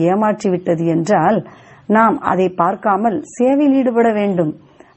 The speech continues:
பாபாவிடம் அனைத்து செய்திகளும் வந்து கொண்டுதான் இருக்கின்றன. சிலர் தேக அபிமானத்தில் வந்து இவர்கள் இப்படி செய்கிறார்கள், அவர்கள் இப்படி செய்கிறார்கள் என்று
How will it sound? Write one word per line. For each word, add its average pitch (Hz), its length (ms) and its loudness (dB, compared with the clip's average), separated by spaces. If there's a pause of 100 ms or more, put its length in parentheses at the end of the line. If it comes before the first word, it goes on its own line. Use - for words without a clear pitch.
(140)
பாபாவிடம் 220 520 0
அனைத்து 220 380 -2
செய்திகளும் 240 500 0
வந்து 233 260 0
கொண்டுதான் 226 440 0
இருக்கின்றன. 226 600 -2 (760)
சிலர் 233 380 2
தேக 190 320 2
அபிமானத்தில் 202 640 0
வந்து 220 240 0 (420)
இவர்கள் 185 340 2
இப்படி 180 300 0
செய்கிறார்கள், 175 680 0
அவர்கள் 175 460 0
இப்படி 190 320 0
செய்கிறார்கள் 170 640 0
என்று 190 420 0